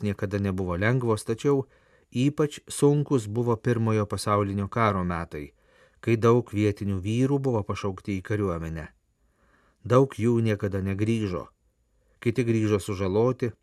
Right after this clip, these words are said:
kaimuose likusios moterys su vaikais pateko į beviltišką padėtį.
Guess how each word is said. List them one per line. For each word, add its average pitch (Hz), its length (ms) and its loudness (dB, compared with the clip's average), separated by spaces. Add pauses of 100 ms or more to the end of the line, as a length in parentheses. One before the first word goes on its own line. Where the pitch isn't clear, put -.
(460)
kaimuose 123 640 2
likusios 113 440 -2
moterys 110 520 -2
su 110 80 -2
vaikais 107 400 0
pateko 101 440 -4
į 98 120 -2
beviltišką 101 640 -2
padėtį. 82 680 -6